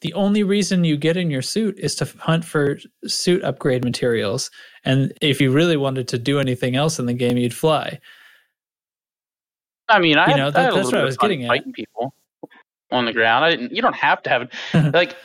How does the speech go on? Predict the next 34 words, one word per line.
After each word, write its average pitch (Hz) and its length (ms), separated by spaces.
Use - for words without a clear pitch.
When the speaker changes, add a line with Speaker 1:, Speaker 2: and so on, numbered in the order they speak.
Speaker 2:
I 175 140
don't 254 200
think - 340
the 160 100
suit 180 360
upgrades 156 640
make 143 240
as 147 300
big 143 260
of 139 60
an 131 80
impact 127 680
as 131 300
engineering 127 520
a 117 40
ship 147 260
does. 139 220
But - 140
then 127 140
again, 180 440
I 135 160
haven't 139 360
had 135 200
to 135 60
fight 127 260
anybody 120 440
who 160 140
has 220 240
a 143 60
fully 123 340
maxed 117 360
out 110 180
suit. 113 320
So 127 1000